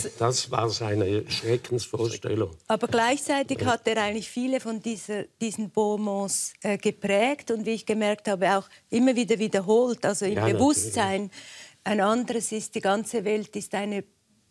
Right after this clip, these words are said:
Speaker 2: Pulverfabrik und alle rauchen. Das ist auch zum Beispiel so ein, eines dieser Bonmots, ja.
Speaker 1: Ja, diese, äh,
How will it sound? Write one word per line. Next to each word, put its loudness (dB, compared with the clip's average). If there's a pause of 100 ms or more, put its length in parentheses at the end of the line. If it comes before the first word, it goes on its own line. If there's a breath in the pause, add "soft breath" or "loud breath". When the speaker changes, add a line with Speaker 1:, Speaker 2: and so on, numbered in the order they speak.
Speaker 2:
Pulverfabrik -2 (220)
und -4
alle 2
rauchen. 0 (600 loud breath)
Das 2
ist -2
auch 0 (360)
zum -6
Beispiel -4
so -4
ein, -4
eines -4
dieser -6
Bonmots, -4
ja. -10 (400)
Speaker 1:
Ja, -2 (380)
diese, 4
äh, 6